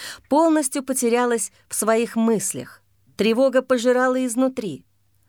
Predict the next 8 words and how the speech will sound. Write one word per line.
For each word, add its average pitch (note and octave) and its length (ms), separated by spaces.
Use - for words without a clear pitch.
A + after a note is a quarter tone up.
Палач A3 440
смотрел G#3+ 500
на A3 120
мою G#3+ 280
шею, F#3+ 560
потом A3 400
на A#3+ 220
руки. - 360